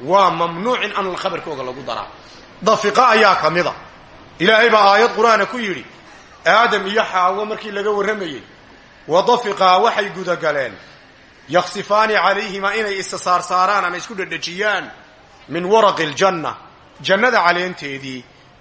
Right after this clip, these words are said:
Markii ay, dee, si ay iskugu asturaan caleenta, ayaa caleenta isku saarsaaray. Haddaba dafiqa waa ficil naasikha. Ismiga mubtadaha ahaan jiray waa alifka dafiqaa ku jira. Khabarkuna waa yakhsifaani oo jumla ficliya mudaariciya ah.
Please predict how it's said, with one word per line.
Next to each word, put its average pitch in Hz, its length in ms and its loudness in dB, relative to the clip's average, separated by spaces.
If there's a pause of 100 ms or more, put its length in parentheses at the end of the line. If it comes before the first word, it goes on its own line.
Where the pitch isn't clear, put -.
Markii 226 360 -2
ay, 196 300 0
dee, 180 240 0
si 233 120 -4
ay 202 120 0
iskugu 180 300 -4
asturaan 196 440 0
caleenta, 165 500 -4 (340)
ayaa 233 220 4
caleenta 233 300 2
isku 175 200 -8
saarsaaray. 123 520 -4 (840)
Haddaba 226 340 4
dafiqa 226 380 0
waa 196 160 2
ficil 190 280 -4
naasikha. 151 500 -4 (880)
Ismiga 220 460 0
mubtadaha 202 460 2
ahaan 202 280 4
jiray 190 200 -4
waa 180 180 2
alifka 190 340 -2
dafiqaa 175 460 -4
ku 185 100 -8
jira. 139 320 -8 (880)
Khabarkuna 226 480 2
waa 190 180 6
yakhsifaani 190 720 -2
oo 175 300 -6
jumla 185 320 -8
ficliya 180 400 -6
mudaariciya 160 840 -2
ah. 120 60 -4